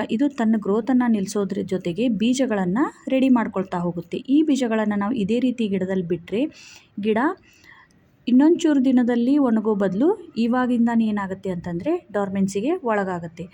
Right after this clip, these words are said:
ಇಂಥ ಸಂದರ್ಭದಲ್ಲಿ ನಾವು ಇದನ್ನ ಲೈಟಾಗಿ ಪಿಂಚ್ ಮಾಡ್ತಾ ಇರೋದ್ರ ಜೊತೆಗೆ ಗಿಡವನ್ನ ಇನ್ನೂ ಹೆಚ್ಚಿನ ಪ್ರಮಾಣದಲ್ಲಿ ಬುಷಿಯಾಗಿ ಮಾಡ್ಬೋದು. ಜೊತೆಗೆ ಬೀಜಗಳು ಇದರಲ್ಲಿ ಹೀಗೆ ಬಿಟ್ಬಿಟ್ರೆ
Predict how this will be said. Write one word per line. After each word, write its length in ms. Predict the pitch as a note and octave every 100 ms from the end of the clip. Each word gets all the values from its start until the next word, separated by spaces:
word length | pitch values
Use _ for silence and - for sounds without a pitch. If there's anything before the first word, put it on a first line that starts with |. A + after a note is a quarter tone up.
| - - _
ಇಂಥ 180 | B3 A3+
ಸಂದರ್ಭದಲ್ಲಿ 640 | D#4+ D#4+ B3+ A3+ G#3+ G#3 G3+
ನಾವು 160 | G3+
ಇದನ್ನ 280 | G3 F#3+ F#3+ A#3+
ಲೈಟಾಗಿ 600 | A#3+ G3+ C4 C#4+ B3+ B3
ಪಿಂಚ್ 360 | B3+ A#3+ C4+ C4
ಮಾಡ್ತಾ 340 | A#3 A3+ -
ಇರೋದ್ರ 400 | G#3 G3 G3 G3 F#3+
ಜೊತೆಗೆ 320 | F#3+ F3+ G3+
ಗಿಡವನ್ನ 520 | G#3 F3+ A3 A#3+ G3 A3
ಇನ್ನೂ 280 | G#3 A3 C4
ಹೆಚ್ಚಿನ 340 | A#3 - A3+ A3
ಪ್ರಮಾಣದಲ್ಲಿ 540 | G#3+ G3+ G3 G3 G3+
ಬುಷಿಯಾಗಿ 600 | F#3 G3 - B3+ A#3+ A3
ಮಾಡ್ಬೋದು. 640 | A3 G3+ G3 G3+ G3+ E4+ - - _ -
ಜೊತೆಗೆ 340 | B3 D4+ C4+
ಬೀಜಗಳು 600 | G#3+ A3 C4+ C#4+ C4 C4+
ಇದರಲ್ಲಿ 440 | B3+ A3+ A3+ A3+
ಹೀಗೆ 340 | A#3 G#3 G3+ B3
ಬಿಟ್ಬಿಟ್ರೆ 600 | G#3+ - F#3 - F#3 B3